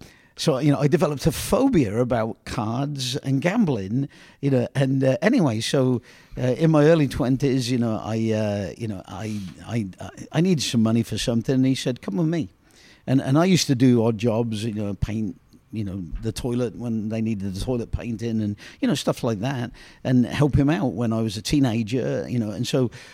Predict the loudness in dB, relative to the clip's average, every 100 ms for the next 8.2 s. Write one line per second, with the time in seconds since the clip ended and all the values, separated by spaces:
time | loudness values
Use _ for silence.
0 | -2 2 6 6 4 0 0 0 0 0
1 | 2 2 4 4 2 -2 -2 2 4 4
2 | 4 0 -2 -4 0 0 0 -4 -6 -6
3 | -4 -2 0 -2 0 0 -2 -12 -20 -8
4 | -2 2 0 0 0 0 -2 -10 -6 -6
5 | -4 -10 -4 2 4 6 6 6 6 4
6 | 2 -2 0 0 0 0 -4 -6 -4 -2
7 | 0 -2 -2 -2 -2 -2 -2 -4 -2 -2
8 | -2